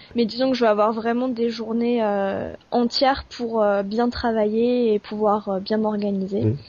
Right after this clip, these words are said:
Speaker 1: Puis je vais quand même profiter un peu de Noël à la maison.
Speaker 2: Et, et le concours, c'est, ça dure combien de temps alors la première, euh, session ?
Speaker 1: Bah, la première session, en fait, j'ai pas énormément d'épreuves, j'ai cinq épreuves réparties sur trois jours.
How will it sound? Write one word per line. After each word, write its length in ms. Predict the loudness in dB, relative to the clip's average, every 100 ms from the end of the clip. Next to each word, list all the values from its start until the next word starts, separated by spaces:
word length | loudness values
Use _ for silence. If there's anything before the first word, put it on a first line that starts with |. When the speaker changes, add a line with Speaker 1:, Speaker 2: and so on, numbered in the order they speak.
| -20 -20 -6
Speaker 1:
Puis 120 | 0 4
je 80 |
vais 80 | 4
quand 120 | 4
même 180 | 4 2
profiter 420 | 0 -4 -6 -4 -2
un 100 | 0
peu 140 | 0
de 60 | 0
Noël 320 | 0 -2 -6 _ _ _ -20 -8 0
à 100 | 2
la 120 | 4
maison. 260 | 2 -2 -10 _ _ -12 -8 -8 2 8
Speaker 2:
Et, 220 | 10 10
et 20 |
le 60 | 8
concours, 360 | 6 8 6
c'est, 200 | 6 2
ça 160 | 4 4
dure 140 | 6
combien 180 | 6 6
de 100 | 6
temps 160 | 4 4
alors 180 | 4
la 120 | 2 2
première, 380 | 2 4 6
euh, 120 | 4 2
session ? 500 | 2 0 0 -2 -2 -6 -14 -16 -18 -12 0
Speaker 1:
Bah, 120 | 2
la 100 | 2
première 320 | 2 0 0
session, 480 | 0 -2 0 -2 -4 -4 -4 -4 -4 -6 -2
en 100 | 0
fait, 200 | 0 0
j'ai 160 | 0
pas 260 | 0 2 2 0
énormément 520 | -2 0 0 0 -2
d'épreuves, 480 | -2 -4 -2 -2 0
j'ai 320 | -2 0 0
cinq 460 | -4 -8 -6 -4 -4
épreuves 460 | -4 -2 0 -2 -8 _ -20 -6 -6 -2 -4 -4 -10 -10
réparties 560 | -2 0 0 -2 -6 -10
sur 300 | -4 -4 -4
trois 260 | -2 2 2
jours. 480 | 2 -2 -4 -16